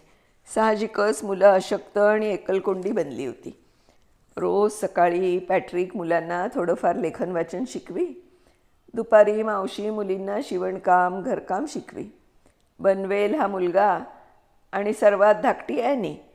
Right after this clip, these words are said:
यांच्याकडे जास्तच लक्ष दिलं जाई. मधली एमिली सर्वांकडूनच दुर्लक्षित होत असे. एमिलीने त्याचीही सवय लावून घेतली. ती तिचं मन गुंतवायला शिकली. लाडक्या कुत्र्याला घेऊन माळरानावर स्वैर भटकणं,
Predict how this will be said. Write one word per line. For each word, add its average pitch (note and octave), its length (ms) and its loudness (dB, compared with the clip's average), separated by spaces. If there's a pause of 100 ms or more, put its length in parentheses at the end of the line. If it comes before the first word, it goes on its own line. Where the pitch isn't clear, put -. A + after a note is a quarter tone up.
(320)
यांच्याकडे A3+ 680 0
जास्तच A#3 520 0
लक्ष - 280 -2
दिलं D#3 320 -2
जाई. - 220 -12 (1000)
मधली G#3 400 0
एमिली G3+ 520 -2
सर्वांकडूनच A3+ 920 0
दुर्लक्षित F#3 540 0
होत C#3 200 -6
असे. - 380 -12 (720)
एमिलीने G3 720 -2
त्याचीही A#3+ 560 0
सवय F#3+ 360 2
लावून E3 280 0
घेतली. - 380 -14 (720)
ती A3 140 -4
तिचं G3+ 340 -4
मन G3 360 -4
गुंतवायला E3+ 540 -2
शिकली. - 400 -14 (720)
लाडक्या G#3 420 2
कुत्र्याला F#3+ 520 2
घेऊन F#3+ 480 -2
माळरानावर F3 840 -2
स्वैर F3 460 -4
भटकणं, E3 640 -6